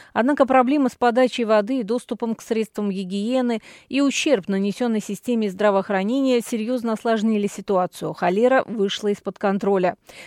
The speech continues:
Доктор Ахмед Зуйтен возглавляет группу специалистов Всемирной организации здравоохранения,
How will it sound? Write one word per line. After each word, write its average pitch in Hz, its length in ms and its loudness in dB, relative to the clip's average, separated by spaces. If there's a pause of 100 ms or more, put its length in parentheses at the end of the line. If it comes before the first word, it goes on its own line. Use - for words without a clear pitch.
(140)
Доктор 262 320 2
Ахмед 262 400 -2
Зуйтен 226 540 0
возглавляет 233 680 2
группу 208 320 -6
специалистов 208 720 -4
Всемирной 196 500 -2
организации 196 640 -2
здравоохранения, 208 880 0